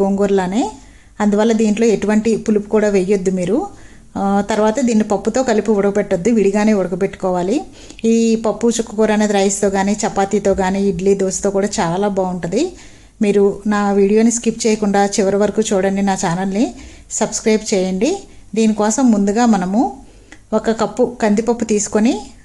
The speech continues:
నాలుగైదు సార్లు శుభ్రంగా వాష్ చేసుకొని తగినంత నీరు పోసుకొని కుక్కర్లో వేసుకోవాలి. మూత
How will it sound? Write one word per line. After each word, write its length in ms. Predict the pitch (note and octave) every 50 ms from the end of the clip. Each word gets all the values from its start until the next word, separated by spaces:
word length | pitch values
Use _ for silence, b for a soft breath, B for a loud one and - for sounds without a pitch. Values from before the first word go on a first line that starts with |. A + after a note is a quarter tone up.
| - - G#3
నాలుగైదు 340 | G#3 G#3 G3+ G3+ G3+ G3+ -
సార్లు 220 | - F#3+ G3 G#3 A#3 -
శుభ్రంగా 360 | G#3 F#3 G3 G3+ G#3 G#3+ A3+ G#3+ F#3+
వాష్ 240 | F3 F#3 G#3 - -
చేసుకొని 300 | A3 G3+ - - G#3+ B3 C#4 A#3+
తగినంత 380 | A3+ F#3+ F#3+ G3+ G#3 G#3 G3+ G#3 G3 F#3+
నీరు 200 | G3 G#3 A3 G#3+ -
పోసుకొని 420 | G#3 G3+ G3+ - - G3+ G#3+ C4 F#4+ G#4+ - - b b b b b b b b b -
కుక్కర్లో 340 | - - - A#3 A3+ A#3 A3 G#3
వేసుకోవాలి. 540 | G3 F#3+ - - G3+ F#3+ F#3 F3+ F3 G3 C#4 F#4+ - - - - - - - - - - - - - - - - - - - - - - - - - - - - - - - - - _ - - - - - _ _ _ _ _ _ _ _ _ _ _ _ _ -
మూత 220 | A3 A3+ A#3+ B3